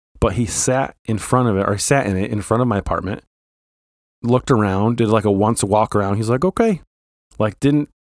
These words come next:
test drive it, didn't turn it on. We went inside and did some paperwork, and he was there. Like, he was going to drive home. You know, the car ran great. I mean, I drove it all over the place, but, you know, what if for some <laughs> reason it didn't go very far? What if it only made it to,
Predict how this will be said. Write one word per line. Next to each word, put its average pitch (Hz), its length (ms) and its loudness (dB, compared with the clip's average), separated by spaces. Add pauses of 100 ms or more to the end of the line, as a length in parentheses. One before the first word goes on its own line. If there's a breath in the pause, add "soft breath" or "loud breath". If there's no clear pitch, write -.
(140)
test - 280 -2
drive 135 260 0
it, 135 240 -2
didn't 127 260 -2
turn 131 200 2
it 117 100 0
on. 127 560 2 (500)
We 107 160 -2
went 123 200 2
inside 117 360 0
and 107 100 -2
did 107 140 -2
some 98 140 -6
paperwork, 117 640 0
and 98 180 -4
he 135 140 -2
was 107 240 -2
there. 117 260 -2
Like, - 160 -8
he 120 140 -2
was 117 160 2
going 104 240 0
to 101 80 -4
drive 98 380 -2
home. 92 340 -4 (280)
You 98 80 -8
know, 90 140 -4
the - 200 -12
car 135 260 2
ran 110 260 0
great. 95 420 -2
I 92 40 -10
mean, 92 160 -6
I - 20 -8
drove 98 260 0
it 101 120 -4 (120)
all 98 140 2
over 117 140 2
the - 80 0
place, 82 280 -6
but, - 260 -2 (420)
you 110 80 -2
know, 92 100 -4
what 107 220 -2
if 127 80 -2
for - 120 -4
some 127 240 0
<laughs> - 100 -8
reason 135 180 2
it 123 120 -4
didn't 143 200 2
go 120 160 4
very 110 220 2
far? 87 280 -4
What 101 140 0
if 113 120 -2
it 117 140 0
only 117 180 0
made 120 200 0
it 127 160 -4 (400)
to, 117 460 2